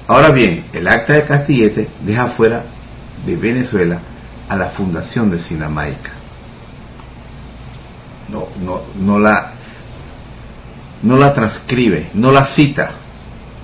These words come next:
Por otra parte, se sabe que la actuación de la comisión en Castillete surgió, surgieron, surgieron, surgieron dudas que no se consultaron con,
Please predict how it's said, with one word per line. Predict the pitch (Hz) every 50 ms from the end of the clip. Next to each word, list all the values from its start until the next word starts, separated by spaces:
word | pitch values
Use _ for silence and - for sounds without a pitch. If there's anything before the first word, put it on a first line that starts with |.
| - - - - - - - - - - - - - - - - - - - - - - -
Por | - 123
otra | 156 170 170 294 269 -
parte, | - 120 110 101 - - 104
se | - - 104
sabe | - - 120 127 139 143 139
que | - 123
la | 107 104 - - - - - -
actuación | - - - - - 160 - - - 147 160 160
de | 165 147
la | 127 110 -
comisión | - 101 90 90 85 - 113 120 135 139 135 - - - - - - -
en | - 104 104 104
Castillete | - 139 139 139 - 143 123 113 110 110 110 - 113 117
surgió, | - - 143 139 127 120 117 113 117 113 113 - - - - - - - - -
surgieron, | 135 135 127 120 127 131 127 123 123 127 123 123 127 127 - - - - - - - - - - - -
surgieron, | - 120 107 92 87 107 117 123 117 110 117 123 135 143 - - - - - - - - - - - - - - - -
surgieron | - 117 104 104 120 131 143 139 123
dudas | 110 135 127 107 87 87 - - - - - -
que | - 107
no | 110 120
se | 120 147 139
consultaron | - 139 131 127 - - 131 123 123 - 127 123 123 127 123 123 - - - - - - - - - - - - - - - -
con, | - 127 135 139 143 151 165 165 170